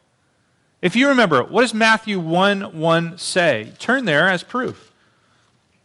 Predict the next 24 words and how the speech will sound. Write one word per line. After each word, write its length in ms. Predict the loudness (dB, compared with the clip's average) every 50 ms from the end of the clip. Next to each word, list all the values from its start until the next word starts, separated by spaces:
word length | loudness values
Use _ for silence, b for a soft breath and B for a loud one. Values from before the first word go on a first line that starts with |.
| _ _ _ _ _ _ _ -10 -2
The 120 | 0 0 0
first 420 | 0 2 4 4 4 4 2 -2
thing 300 | -2 0 0 0 0 0
Matthew 500 | 2 4 4 2 2 0 -4 -4 -4 -6
tells 460 | -8 -4 -2 0 2 2 0 0 0 -2
us 360 | 0 0 -2 -2 -6 -10 -18 b b b b b b -6
is 180 | -6 -2 2
that 280 | 2 4 4 2 0 -6
Jesus 680 | -10 -4 -2 0 2 2 0 0 0 0 0 0 0
is 160 | 0 0 0 -2
the 100 | -4 -2
Son 240 | 0 0 0 0
of 120 | 0 -2 0
David. 360 | 0 2 2 0 -2 -6 -12
It 1120 | -14 _ _ _ _ _ _ _ _ _ _ _ _ _ _ _ _ _ _ _ _ _
says, 240 | 0 2 2 2 2
"The 100 | 0 -2
book 400 | -2 2 4 4 4 4 2 0
of 140 | -4 -4 -4
the 80 | -6 -6
genealogy 880 | -4 -4 -4 -4 -2 0 2 4 4 4 4 2 0 -2 -4 -4 -4
of 100 | -4 -6
Jesus 500 | -6 -6 -4 -4 -4 -4 -6 -6 -6 -6
Christ, 680 | -10 -4 0 2 2 2 2 0 -4 -10 -16 -16 -18